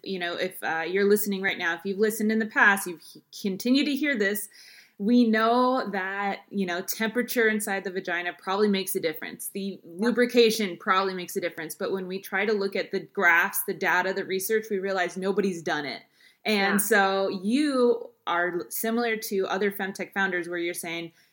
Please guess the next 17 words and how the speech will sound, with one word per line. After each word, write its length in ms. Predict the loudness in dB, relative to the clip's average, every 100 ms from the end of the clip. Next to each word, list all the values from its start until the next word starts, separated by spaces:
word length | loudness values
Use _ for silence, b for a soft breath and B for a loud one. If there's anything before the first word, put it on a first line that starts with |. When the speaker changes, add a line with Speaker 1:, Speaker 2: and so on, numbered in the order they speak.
| _
Speaker 1:
"We 100 | 2 4
know 200 | 6 6
it's 160 | 4
important, 540 | -2 -2 -2 0 0 -2
and 200 | -6 -2
not 220 | 0 2
only 260 | 2 2 2
are 80 | 0
we 180 | 2 2
a 60 |
startup 800 | 0 0 4 4 4 2 0 -6
creating 320 | 2 4 4 0
a 60 |
business 600 | 0 2 2 0 -2 -2
with 140 | -4 0
unit 280 | 0 2
economics, 840 | 0 -2 -2 -2 -2 -2 -4 -10